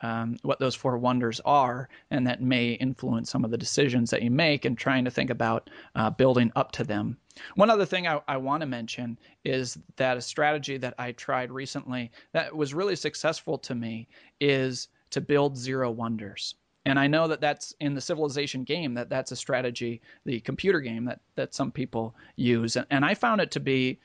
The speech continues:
really <laughs> almost a relief because you can so focus on in-, infrastructure, getting points other ways, and I was able to win the game building zero wonders. And it's a fun strategy and, and something I would, uh,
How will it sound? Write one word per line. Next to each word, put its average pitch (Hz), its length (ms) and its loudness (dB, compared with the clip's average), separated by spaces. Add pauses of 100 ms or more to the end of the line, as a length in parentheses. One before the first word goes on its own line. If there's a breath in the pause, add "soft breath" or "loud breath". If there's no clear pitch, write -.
(480 soft breath)
really 202 300 6
<laughs> 170 120 4
almost 208 480 2 (360 soft breath)
a 160 60 6
relief 160 640 2
because 160 300 4
you 165 60 2
can 160 100 2
so 185 200 2
focus 175 380 -2
on 147 140 -2
in-, 139 140 -4 (160)
infrastructure, 180 880 0 (200 loud breath)
getting 170 240 2
points 165 380 -2
other 156 200 4
ways, 151 500 2 (220 loud breath)
and 143 360 4
I 139 40 0
was 139 140 0
able 160 220 4
to 151 60 6
win 170 240 2
the 170 80 2
game 139 360 2 (240 soft breath)
building 143 380 4
zero 143 640 0
wonders. 127 560 -2
And 127 340 0 (380 loud breath)
it's 214 320 4
a 208 40 2
fun 233 220 2
strategy 202 540 2
and, 170 160 -2
and 151 320 2
something 185 360 -2
I 151 260 2
would, 147 440 2
uh, 127 160 2